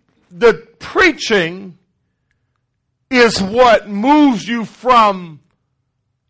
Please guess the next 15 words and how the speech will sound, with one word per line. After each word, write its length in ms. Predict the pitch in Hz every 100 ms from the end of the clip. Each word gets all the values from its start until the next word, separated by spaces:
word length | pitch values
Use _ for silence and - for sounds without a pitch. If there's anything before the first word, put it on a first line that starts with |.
| -
infancy 1000 | 330 339 - 240 196 - - 156 151 135 _ _ _ _ _ _ _ _ _ _ _ _ _ _ -
to 200 | 269 185
adulthood, 640 | 156 208 139 127 127 90 _ _ _ _ _ _ _ _ _ _ _
spiritually. 720 | - - 277 175 135 - - _ _ _ _ _ _ _ _ _ _ _ _ _ _ _ _ _ _ _ _ _ _ _ _ _ _ _ _ _ _
But 260 | 175 233 240
you 80 | 302
gotta 260 | 320 269
make 300 | 262 302 285
sure 380 | - - 339 302
that 220 | 247 240
the 100 | 240
one 320 | 233 277 269
who 200 | 226 247
is 160 | 208 -
preaching 800 | _ - 370 269 - 135 92